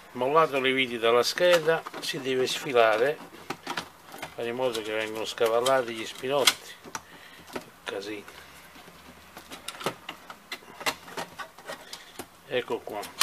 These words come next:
Adesso possiamo vedere, eh. Allora basta solo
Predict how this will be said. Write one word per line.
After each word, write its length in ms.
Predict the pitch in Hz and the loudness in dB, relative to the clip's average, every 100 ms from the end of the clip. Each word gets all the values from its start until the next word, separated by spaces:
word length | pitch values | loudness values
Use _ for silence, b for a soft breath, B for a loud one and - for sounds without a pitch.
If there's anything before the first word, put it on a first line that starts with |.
| - - - - - - - - - - B B B B B B B B - - - - - - - | 0 -4 -20 -18 -16 -10 -10 -12 -20 -20 B B B B B B B B -20 -20 -20 -18 -12 -10 -2
Adesso 380 | 147 160 131 151 | 4 6 6 2
possiamo 480 | 135 123 151 147 180 | 0 4 4 6 4
vedere, 600 | 175 151 165 151 156 151 - - - - - - | 4 4 4 8 8 8 -6 -20 -20 -20 -20 -12
eh. 180 | - - B B B B B - - - - - B B B B B B - - - _ _ _ _ _ - B B | -6 -6 B B B B B -20 -20 -20 -20 -20 B B B B B B -20 -20 -20 _ _ _ _ _ -20 B B
Allora 220 | - 135 | -2 0
basta 380 | 123 135 127 - | 4 8 8 6
solo 440 | 123 160 151 151 | 4 6 6 4